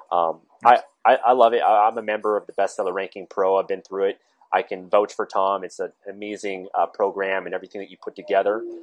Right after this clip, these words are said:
And, uh, from what I understand, Tom's also, uh, was very generous to put together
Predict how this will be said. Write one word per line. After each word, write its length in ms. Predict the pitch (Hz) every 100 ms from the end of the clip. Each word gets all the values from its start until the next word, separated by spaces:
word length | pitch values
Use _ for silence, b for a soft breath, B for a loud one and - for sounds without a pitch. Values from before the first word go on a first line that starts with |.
| - -
And, 300 | 95 92 95
uh, 180 | 92 87
from 160 | 117
what 120 | 113
I 40 | 117
understand, 460 | 110 107 110 104 -
Tom's 260 | 107 104
also, 320 | 101 98 101 - -
uh, 140 | 95 87
was 140 | 95
very 200 | 113 110
generous 400 | 92 101 98 101
to 80 | -
put 160 | - -
together 520 | - 95 95 92